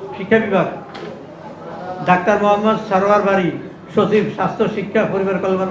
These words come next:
কল-, কল্যাণ বিভাগ। জাহেদা পারভিন,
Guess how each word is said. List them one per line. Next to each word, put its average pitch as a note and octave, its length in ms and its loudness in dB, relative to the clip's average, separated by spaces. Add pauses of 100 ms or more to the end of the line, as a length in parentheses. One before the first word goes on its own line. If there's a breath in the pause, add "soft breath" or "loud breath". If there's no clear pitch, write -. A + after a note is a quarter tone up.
কল-, - 800 -8
কল্যাণ F#3+ 280 4
বিভাগ। F#3 320 4 (680)
জাহেদা G3 340 4
পারভিন, G3+ 460 2